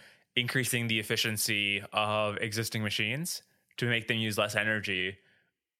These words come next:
which doesn't, which still doesn't, uh, result in, like, more total resources or goods or services being produced.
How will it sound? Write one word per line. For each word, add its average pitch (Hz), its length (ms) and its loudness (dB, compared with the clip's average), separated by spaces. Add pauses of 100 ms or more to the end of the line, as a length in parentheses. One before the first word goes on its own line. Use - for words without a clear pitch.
(120)
which 123 240 0
doesn't, 139 400 4
which 131 180 4
still 151 280 4
doesn't, 127 500 2
uh, 107 480 4 (120)
result 120 360 2
in, 120 80 2
like, 107 180 0
more 113 280 0
total 104 480 0
resources 104 640 0
or 98 80 -2
goods 101 520 -2 (120)
or 113 80 0
services 107 520 0
being 101 240 -2
produced. 104 460 0